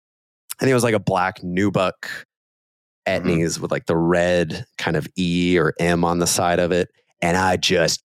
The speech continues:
Speaker 1: needed 'em, and I would not shut up. And I got, like,
Speaker 2: <laughs>
Speaker 1: those and a matching, <laughs> like, pair of Shox with it
Speaker 2: Mm-hmm.
Speaker 1: too. The all black with, like, the red Shox on the end. And I wore 'em all the time.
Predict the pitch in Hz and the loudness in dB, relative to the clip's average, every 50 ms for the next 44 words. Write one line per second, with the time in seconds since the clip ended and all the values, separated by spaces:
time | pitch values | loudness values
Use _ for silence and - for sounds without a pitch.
0 | _ _ _ 82 82 85 87 92 90 87 76 - - 60 58 57 64 - - - | _ _ _ -6 -4 0 0 2 2 2 2 0 -2 -4 -6 -10 -12 -10 -4 -2
1 | 87 87 82 80 73 73 78 85 90 92 95 90 82 80 - - - - 90 78 | 0 0 0 0 -2 -4 -6 -4 -2 -2 -2 0 -2 -2 -2 -2 0 0 2 2
2 | 73 73 69 67 - - - 78 85 82 82 82 87 87 78 78 78 73 - - | 2 2 0 0 -2 -4 -4 -2 0 0 0 0 0 0 0 0 -2 -4 -8 -14
3 | _ _ _ _ _ _ _ - 113 113 123 135 147 156 165 165 160 - - _ | _ _ _ _ _ _ _ -2 2 2 4 4 4 2 2 0 -4 -6 -10 _
4 | _ _ _ - 107 117 113 101 92 87 92 92 95 98 98 - - - 98 90 | _ _ _ -6 -4 -2 -2 -2 -2 -2 -2 -2 -2 -2 -2 -2 0 0 0 0
5 | 90 85 82 82 78 - _ _ _ _ - - - 117 - - 107 101 95 90 | -2 -2 -4 -6 -8 -10 _ _ _ _ -4 -2 -2 -2 -2 -2 -2 -2 -2 -2
6 | - - - - 95 90 90 87 78 71 71 67 - - _ - - - 104 82 | -4 -8 -6 -2 0 0 0 0 0 -2 -6 -10 -16 -12 _ -6 -2 -2 0 0
7 | 76 76 71 - - - - - - - - 82 82 73 71 67 - 110 113 - | 0 -2 -2 -4 -4 -4 -4 -4 -6 -6 -2 -2 0 0 0 0 2 2 2 2
8 | - - 62 - - - _ _ _ _ _ _ _ - 78 67 57 85 90 90 | 2 0 0 -2 -4 -8 _ _ _ _ _ _ _ -4 -2 0 0 0 0 0
9 | 85 85 82 80 80 80 80 - - - 73 - - 73 73 80 80 78 73 - | 0 0 -2 0 0 -2 -2 -4 -6 -8 -8 -8 -8 -4 -2 0 0 0 0 0
10 | - - 87 80 78 73 - - 87 80 80 82 80 80 80 80 80 - _ 82 | 0 0 2 0 0 0 -2 -4 -4 -4 -2 -4 -4 -4 -6 -8 -10 -12 _ -4
11 | 82 80 - 82 85 87 87 87 85 85 82 82 82 76 - 160 - _ _ _ | -4 -2 -2 0 2 2 2 2 2 2 2 2 0 -2 -4 -8 -12 _ _ _
12 | _ _ _ _ _ _ - 120 123 123 117 107 185 - - 69 55 50 | _ _ _ _ _ _ -2 0 2 2 0 0 -4 -8 -10 -12 -12 -14